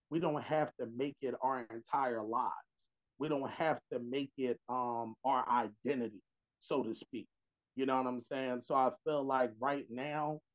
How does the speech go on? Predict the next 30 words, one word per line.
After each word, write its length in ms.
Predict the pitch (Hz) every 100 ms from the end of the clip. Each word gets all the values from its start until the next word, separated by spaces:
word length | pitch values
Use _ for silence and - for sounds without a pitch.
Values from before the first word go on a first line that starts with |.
| -
with 140 | 127 110
Dead 240 | 139 143 127
Wrong 300 | 139 139 131
Records 480 | 135 143 147 147 143 _ _ _ -
and, 360 | 131 127 123 117
and 180 | 123 127
many 240 | 147 139
like 280 | 131 151 139 131
us, 200 | 123 117 _ _ _ _
you 120 | 139
know, 120 | 139 131
we 140 | 156
have 240 | 170 147
to 80 | -
be 320 | 139 143 143 123
the, 180 | 135 120 -
the 80 | 135
leaders 380 | 151 147 135
of 80 | 139
the 80 | 127
new 220 | 143 156
school, 280 | 147 135 123
so 200 | 120 123
to 100 | 117
speak, 240 | - 139 123
and 100 | 120
be 160 | 131 131
able 180 | 127
to 120 | 117 113
show 440 | - 143 131